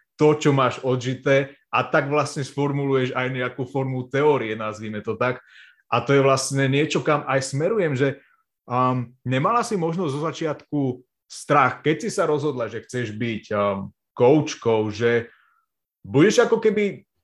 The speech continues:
ako každá iná, vieš, že predsa len už sú tu nejakí ľudia, ktorí robia niečo podobné, v Slovensko, Česko a tak ďalej, že proste podobný trh, podobné <laughs> prostredie,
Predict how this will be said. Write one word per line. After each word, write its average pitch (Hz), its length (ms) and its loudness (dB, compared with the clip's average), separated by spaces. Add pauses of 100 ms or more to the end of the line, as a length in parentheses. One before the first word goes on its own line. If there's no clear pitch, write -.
(480)
ako 131 240 0
každá 160 400 2
iná, 170 240 2
vieš, 156 300 0
že - 20 -2
predsa 175 400 0
len 156 160 -6
už 156 160 -6
sú 160 160 -4
tu 156 160 -4
nejakí 139 240 -2
ľudia, 131 320 0
ktorí 127 240 -4
robia 123 320 0
niečo 113 320 -10
podobné, 120 560 -2
v 107 80 -10
Slovensko, 127 560 -2
Česko 117 400 -2
a 113 80 -2
tak 110 160 0
ďalej, 110 300 0
že 107 100 -6
proste - 320 -10
podobný 113 480 -2
trh, 117 240 -2
podobné 113 420 -4
<laughs> - 40 0
prostredie, 127 640 -2